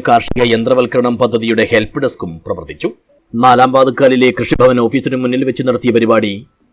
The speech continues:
ഉദുമ ഗ്രാമപഞ്ചായത്ത് വികസനകാര്യ സ്റ്റാൻഡിംഗ് കമ്മിറ്റി ചെയർപേഴ്സൺ എം ബി വി ഉദ്ഘാടനം ചെയ്തു.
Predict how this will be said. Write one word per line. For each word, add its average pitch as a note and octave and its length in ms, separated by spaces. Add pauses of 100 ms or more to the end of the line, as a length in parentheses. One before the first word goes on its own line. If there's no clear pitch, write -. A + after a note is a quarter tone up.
(220)
ഉദുമ A#2+ 240
ഗ്രാമപഞ്ചായത്ത് A#2+ 800 (300)
വികസനകാര്യ A#2+ 560
സ്റ്റാൻഡിംഗ് B2 320
കമ്മിറ്റി B2 280
ചെയർപേഴ്സൺ A2 500 (220)
എം A#2 80 (100)
ബി A2 80 (100)
വി G2+ 100 (180)
ഉദ്ഘാടനം G2 420
ചെയ്തു. F2+ 200